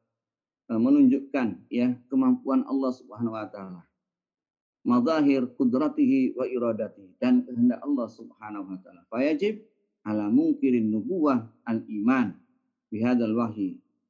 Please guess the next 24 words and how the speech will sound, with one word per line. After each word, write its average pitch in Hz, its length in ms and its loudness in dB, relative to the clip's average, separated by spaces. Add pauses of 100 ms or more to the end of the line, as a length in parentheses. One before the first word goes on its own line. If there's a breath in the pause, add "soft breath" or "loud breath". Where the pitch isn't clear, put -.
(540)
Nah, 92 320 -6 (240)
dengan 131 320 4
adanya 117 640 0
fenomena-fenomena 147 880 2 (140)
alam 135 180 -6
seperti 127 640 -10
itu 131 320 -6
dan 110 160 -8
kemudian 120 480 -8
ada 113 300 -12
bukti-bukti, 151 1000 -2 (480)
ya, 107 160 -2
di 113 80 -4
mana 139 240 0
Allah 147 240 -4
Subhanahu 139 400 -2
wa 131 140 -2
taala 127 320 -2
mengutus, 170 960 -2
ya, 120 240 2
Rasul, 123 720 -6 (160)
ya, 95 240 -10
bukti 135 480 -4
jelas, 147 400 -2